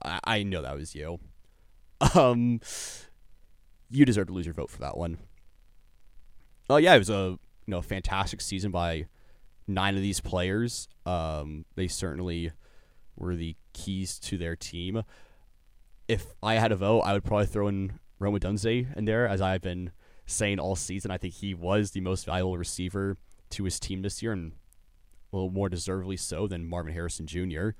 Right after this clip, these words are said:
Uh, but yeah, I, uh, Michael Penix over Bo Nix, I feel like it's kind of an interesting one. I get it. Penix has the two head-to-head wins over him, but Penix kind of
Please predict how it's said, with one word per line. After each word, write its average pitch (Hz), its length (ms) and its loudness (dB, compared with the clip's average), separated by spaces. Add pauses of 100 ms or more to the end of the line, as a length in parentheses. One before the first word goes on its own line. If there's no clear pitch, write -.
(840)
Uh, 92 520 0
but 139 100 4
yeah, 160 100 4
I, 92 120 2 (140)
uh, 110 180 4 (400)
Michael 123 260 0
Penix 113 340 0
over 98 160 -2
Bo 90 180 -2
Nix, 92 220 -2
I - 20 -6
feel 101 120 -2
like 95 80 -2
it's - 100 -12
kind 95 160 -4
of 90 80 -2
an 73 60 -4
interesting 101 420 -6
one. 107 320 0 (640)
I 123 80 6
get 101 220 0
it. 110 140 2 (520)
Penix 104 220 0
has 104 160 0
the 98 80 -10
two 101 320 -2
head-to-head 90 420 -4
wins 90 540 -6
over 95 220 -2
him, 113 280 -2 (560)
but 95 240 -2 (880)
Penix 123 300 -2
kind 139 160 2
of 92 200 -6